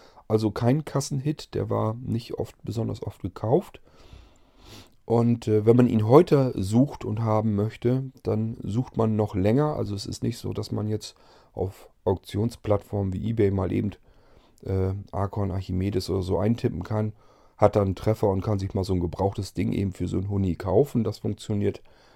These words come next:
bei den Dingern normalerweise nicht. Sind also durchaus wahre Schätzchen, die ich hier auf meinem verstaubten Schrank noch stehen und liegen habe. Und dessen bin ich mir durchaus bewusst. Ich werde sie wahrscheinlich trotzdem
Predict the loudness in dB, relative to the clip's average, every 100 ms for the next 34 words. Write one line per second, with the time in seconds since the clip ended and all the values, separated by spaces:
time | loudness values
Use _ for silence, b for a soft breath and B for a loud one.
0 | b -2 0 0 0 0 0 -2 -2 -2
1 | -2 -2 -2 0 -2 -4 -10 -20 _ b
2 | b b b b b b b b b b
3 | b 8 8 6 4 6 4 4 2 2
4 | 0 -12 _ -12 8 10 12 8 2 0
5 | 0 -4 -2 -2 -2 -4 -4 -2 -2 -4
6 | 0 2 2 2 0 0 0 2 2 0
7 | -4 -10 -8 -6 6 8 8 6 -8 0
8 | 4 2 0 -14 -6 -4 -4 -8 -12 -2
9 | 0 0 -2 -2 -4 -4 -4 -2 0 2
10 | 2 0 b b b b -6 -2 -2 0
11 | 0 0 0 0 0 0 -4 -2 -2 -2
12 | -2 6 8 8 4 0 0 0 0 0
13 | 0 -2 -4 -2 -2 -2